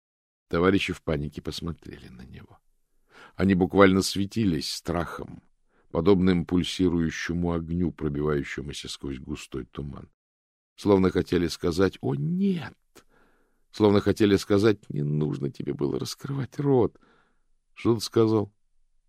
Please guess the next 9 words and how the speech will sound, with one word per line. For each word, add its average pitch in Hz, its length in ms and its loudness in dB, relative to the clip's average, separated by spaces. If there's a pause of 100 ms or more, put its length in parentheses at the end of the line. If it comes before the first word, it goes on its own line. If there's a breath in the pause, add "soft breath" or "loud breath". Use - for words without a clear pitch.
резко 73 320 -4
спросил 76 420 -8
Грэм. 67 260 -10 (640 soft breath)
«Я 90 140 -6
сказал, 101 400 -2
что - 180 -6
это 95 120 -8
классная 101 440 -2
игра. 98 320 -6